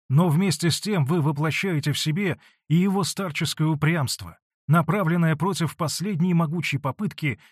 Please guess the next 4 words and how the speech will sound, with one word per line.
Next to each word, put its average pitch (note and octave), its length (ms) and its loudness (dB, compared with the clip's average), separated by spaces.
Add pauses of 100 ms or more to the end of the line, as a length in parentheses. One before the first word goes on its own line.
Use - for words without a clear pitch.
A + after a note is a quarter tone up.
(160)
возрождения E3 760 2
германской D#3 560 0
державы C#3 580 -2 (240)
решить F#3+ 640 -2